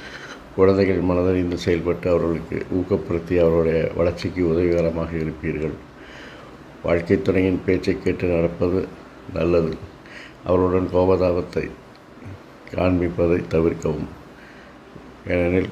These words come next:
கோபத்தை குறைத்தால் குடும்பம் மகிழ்ச்சியாக இருக்கும். வேலை செய்யும் பெண்களுக்கு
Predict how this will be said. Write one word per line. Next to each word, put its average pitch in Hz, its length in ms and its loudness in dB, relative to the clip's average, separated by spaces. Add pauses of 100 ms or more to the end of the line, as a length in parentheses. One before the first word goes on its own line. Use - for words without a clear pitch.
கோபத்தை 92 420 2
குறைத்தால் 87 420 -2
குடும்பம் 85 360 0
மகிழ்ச்சியாக 80 640 0
இருக்கும். 71 480 -4 (960)
வேலை 92 240 6
செய்யும் 90 320 0
பெண்களுக்கு 92 680 0